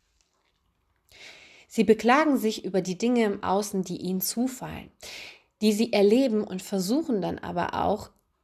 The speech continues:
im Außen, also ständig, ihre Realität zu verändern, wenn ihnen etwas nicht passt oder gefällt. Doch weißt du was? Wenn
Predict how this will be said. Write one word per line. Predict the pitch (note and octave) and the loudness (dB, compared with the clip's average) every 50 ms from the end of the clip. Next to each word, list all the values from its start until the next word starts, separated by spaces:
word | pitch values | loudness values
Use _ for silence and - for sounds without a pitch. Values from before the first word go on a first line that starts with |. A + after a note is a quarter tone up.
| _ _ - | _ _ -4
im | G3 F#3+ G3 G3 - | -2 0 0 0 2
Außen, | G3+ A#3 C4 D4 C#4 - G#3 F#3+ G3 G#3+ A3 - - | 4 4 4 4 4 2 0 0 0 0 -2 -6 -8
also | F3+ F3 F#3+ | -6 -4 -2
ständig, | F#3 - - A#3 A#3 A#3+ A#3 A#3+ B3 C4 B3+ - - | -2 -2 -2 0 0 2 2 2 2 0 0 -4 -6
ihre | - G3+ G3 F#3+ F#3+ | -6 -4 -4 -4 0
Realität | G#3+ G3+ G3 F#3+ G3+ G3+ G3+ G3 - D#4 D#4 D4+ - | 0 2 2 2 2 0 -2 -4 -2 -2 -2 -2 -4
zu | - F3 | -8 -8
verändern, | - - - - F3 F3 F3 F3+ F#3+ G3+ A3+ A#3+ - - - - - - - - _ _ _ - | -6 -8 -8 -8 -6 -6 -4 -2 -2 -2 -2 -4 -8 -12 -20 -20 -20 -20 -20 -20 _ _ _ -4
wenn | F#3+ F3+ G3+ G3+ A3 - - | 2 4 6 6 6 4 2
ihnen | G3+ G3 G3+ G3+ G3+ | 0 0 0 0 0
etwas | - F3 - - G3+ G3 G3 G3 | -4 -6 -6 -2 -4 -4 -2 -2
nicht | G3 F#3+ - - | -4 -4 -4 -6
passt | - - G3 G3 G3 - | -6 -4 -4 -4 -4 -4
oder | - F#3+ G3+ F#3+ | -4 -2 -2 -2
gefällt. | G3 A3+ A3+ - - B3 F#3+ - - - - - _ _ _ _ _ _ _ _ _ _ _ _ _ _ _ _ _ _ _ _ _ _ _ _ _ _ _ _ _ _ _ _ _ _ _ _ _ _ _ _ _ _ - - - - - - - _ _ - | -2 -4 -4 -2 0 2 2 0 0 -6 -14 -20 _ _ _ _ _ _ _ _ _ _ _ _ _ _ _ _ _ _ _ _ _ _ _ _ _ _ _ _ _ _ _ _ _ _ _ _ _ _ _ _ _ _ -16 -14 -14 -14 -14 -18 -20 _ _ 0
Doch | G#3+ G#3 G3 | 0 2 6
weißt | A3 B3 C#4+ D4+ D4+ - | 6 6 6 6 4 0
du | C4 G3+ | 0 2
was? | F3+ E3 E3 D#3+ - - - - _ _ _ _ _ _ _ _ - - _ - | 2 2 2 0 -4 -10 -18 -20 _ _ _ _ _ _ _ _ -20 -20 _ 0
Wenn | F#3 G#3 G#3+ A3 A3 A3+ A3 | 4 6 6 6 6 2 0